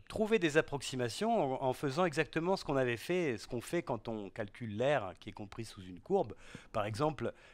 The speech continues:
là, on peut très bien se dire que l'aire de la surface ici que j'ai hachurée en, en violet, eh bien, en fait, ça va être, on peut tracer le trapèze, donc, euh, la base, la, donc avec ce côté qui part de ce point-là jusqu'à ce point-là, et on va dire que,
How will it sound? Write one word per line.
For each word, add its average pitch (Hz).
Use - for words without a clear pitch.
là, 135
on 120
peut 180
très 156
bien 147
se 117
dire 151
que 135
l'aire 135
de 113
la 127
surface 135
ici 131
que 107
j'ai 113
hachurée 113
en, 101
en 90
violet, 110
eh 143
bien, 104
en 104
fait, 143
ça 110
va 98
être, 98
on 90
peut -
tracer -
le 95
trapèze, 143
donc, 101
euh, 95
la 101
base, 113
la, 92
donc 107
avec 101
ce 131
côté 131
qui 117
part 110
de 104
ce -
point-là 123
jusqu'à 95
ce -
point-là, 117
et 131
on 131
va 117
dire 170
que, 165